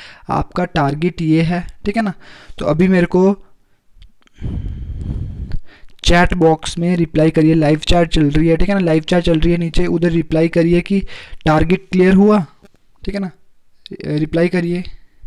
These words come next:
yes, no, yes, no, टारगेट क्लियर हुआ कि आपका इस वीडियो का टारगेट क्या है, सभी करिए टाइप।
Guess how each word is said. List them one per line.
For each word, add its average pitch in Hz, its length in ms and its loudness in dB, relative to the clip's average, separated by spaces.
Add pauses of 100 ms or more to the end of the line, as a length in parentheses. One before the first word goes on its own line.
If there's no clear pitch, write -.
(580)
yes, 143 380 -6
no, 147 160 -8 (120)
yes, 147 340 -4
no, 151 180 -8 (500)
टारगेट 151 380 -2
क्लियर 190 240 4
हुआ 202 240 0
कि 190 180 -4
आपका 170 300 -4
इस 180 200 -4
वीडियो 165 220 0
का 180 100 0
टारगेट 156 400 -4
क्या 156 140 -6
है, 151 60 -6
सभी 165 260 0
करिए 170 340 -2
टाइप। 156 300 -6